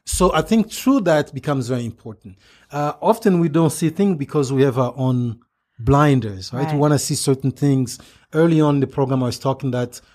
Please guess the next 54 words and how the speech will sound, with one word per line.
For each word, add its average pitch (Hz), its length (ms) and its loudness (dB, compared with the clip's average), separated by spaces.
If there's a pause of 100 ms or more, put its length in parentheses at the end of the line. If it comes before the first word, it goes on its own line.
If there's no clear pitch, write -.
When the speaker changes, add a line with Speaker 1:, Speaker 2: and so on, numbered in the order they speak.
(120)
Speaker 1:
we 135 160 2
are 131 60 4
trained 147 300 0
to - 100 -14
think 135 300 -4
in 117 100 -2
boxes. 107 640 -4
Speaker 2:
Yes. 151 400 -8
Speaker 1:
When 139 120 4
in 135 120 4
reality, 131 520 2
life 135 320 0
is 113 80 -6
not 113 180 -6
about 98 260 -12
boxes. 151 440 -10
Speaker 2:
No. 139 180 -8 (260)
Speaker 1:
Uh, 123 200 -8
we 135 120 4
need 156 180 4
to 143 80 -2
learn 139 180 2
to - 100 -16
take 131 180 0
the 123 60 0
panoramic 131 640 -2
view. 95 300 -12 (240)
Speaker 2:
<laughs> 202 180 -6
Speaker 1:
Uh, 151 520 -6 (280)
Speaker 2:
I 156 200 2
Speaker 1:
and, 202 120 4
Speaker 2:
love 311 200 4
Speaker 1:
uh, 233 100 -4
Speaker 2:
that. 180 160 2
Speaker 1:
and, 180 80 2
Speaker 2:
That's, 233 220 2
Speaker 1:
uh, 139 40 -6
Speaker 2:
that's 240 220 2
Speaker 1:
yeah. 285 60 0
Speaker 2:
a 214 40 2
great 220 400 -4
Speaker 1:
Yeah, 233 60 -6
Speaker 2:
quote. 240 320 0
Speaker 1:
take 240 160 0
the 220 140 0
scenic 226 340 0
route. 123 360 -2
It's 151 160 -8
Speaker 2:
<laughs> - 0 -
Yeah. 190 60 4
Speaker 1:
always 175 220 2
more 156 180 2
interesting. 135 580 -4
Speaker 2:
Yeah. 220 160 -4